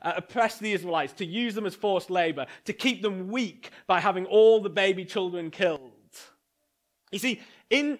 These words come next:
in chapter one, Pharaoh is set up not just as a, a bad person, not just as someone who's,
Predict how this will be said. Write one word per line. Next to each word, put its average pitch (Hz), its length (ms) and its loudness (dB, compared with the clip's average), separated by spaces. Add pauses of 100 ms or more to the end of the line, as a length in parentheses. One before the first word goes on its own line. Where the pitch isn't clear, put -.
in 269 160 -2
chapter 240 340 0
one, 185 600 2 (760)
Pharaoh 277 420 8
is 185 140 0
set 202 260 -2
up 151 200 0
not 233 320 0
just - 420 -2
as 170 580 0
a, - 880 -2
a 170 160 0 (140)
bad 208 360 4 (120)
person, 165 580 0
not 220 260 2
just 247 440 -2
as 180 360 2 (220)
someone 196 400 0
who's, 170 500 -4